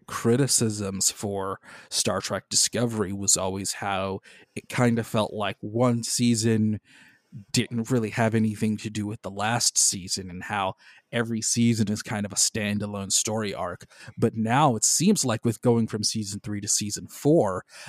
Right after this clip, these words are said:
uh, Heather, it does seem like we're getting some real continuity with Discovery now, and things are going to be growing and expanding, uh, it, where they're at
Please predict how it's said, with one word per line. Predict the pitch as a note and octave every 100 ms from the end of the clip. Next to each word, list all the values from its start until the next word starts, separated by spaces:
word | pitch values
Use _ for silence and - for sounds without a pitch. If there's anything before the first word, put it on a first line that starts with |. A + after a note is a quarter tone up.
| -
uh, | A2 G2+
Heather, | - B2+ A#2 C3+ E3+
it | B2 - _ -
does | C#3 D#3+
seem | - - F3+ G#3+ B2+
like | A2+ G#2+ G2+ - - _ - _
we're | A#2+ A#2+
getting | G#2+ B2+ B2+ A#2+ A#2 A#2 A2+ - -
some | - B2+ A#2+ A2+
real | A#2
continuity | A2+ B2 A2+ G#2 G#2 G2+ A#2+ D#3+ G#2
with | F#2 G2+ -
Discovery | - - A#2 C#3 A#2+ F2 F2
now, | F2 F2 F2+ F#2+
and | G2 G2 F#2+ - - _
things | - C3 A#2+ A#2
are | A2
going | A2+ A2+
to | A2
be | A2
growing | G#2 G#2+ A2 A#2 A2+ F#2+
and | F2+
expanding, | - - - G#2 A2+ F2 F2+
uh, | - F#2+ F#2 -
it, | - C3+ - - - -
where | A2 B2 B2+
they're | A2+ A#2+ G#2
at | - B2+